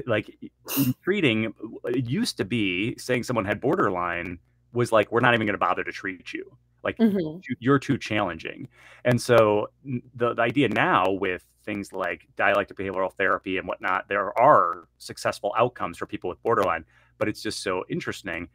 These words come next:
Speaker 1: But this, so many other people, for example, I've, I've talked on the podcast about my, my nephew, one of my nephews,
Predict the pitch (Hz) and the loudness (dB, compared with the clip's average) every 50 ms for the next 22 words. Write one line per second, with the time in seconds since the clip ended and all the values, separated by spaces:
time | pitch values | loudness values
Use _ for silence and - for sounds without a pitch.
0 | _ _ _ _ - 120 110 131 175 151 - - - - - - - 160 170 180 | _ _ _ _ -8 -6 -2 2 2 2 0 0 -8 -16 -12 -6 -4 -2 0 0
1 | 156 - - 135 160 180 - - - 92 90 - 90 85 90 95 - _ _ _ | 0 2 2 0 2 0 -2 -4 -8 -14 -10 -8 -6 -6 -6 -6 -8 _ _ _
2 | - 123 107 - 120 110 - 104 98 95 92 - _ - - - - 113 - - | -6 -4 0 2 2 2 4 4 2 2 2 -2 _ -14 -8 0 0 0 2 2
3 | 107 98 - 98 101 - - 101 90 - 95 95 98 92 90 87 90 87 _ _ | -2 0 2 0 0 0 0 -6 -4 -4 -6 -6 -4 -4 -6 -6 -6 -8 _ _
4 | _ _ _ _ _ _ _ _ - 110 98 101 98 92 104 117 113 - 107 107 | _ _ _ _ _ _ _ _ -4 -2 0 0 0 0 0 0 0 0 -2 -4
5 | 110 117 120 120 120 113 104 101 101 101 95 - - 90 87 85 87 - - | -4 0 2 2 4 4 4 2 2 0 0 -2 -2 -6 -6 -6 -8 -10 -12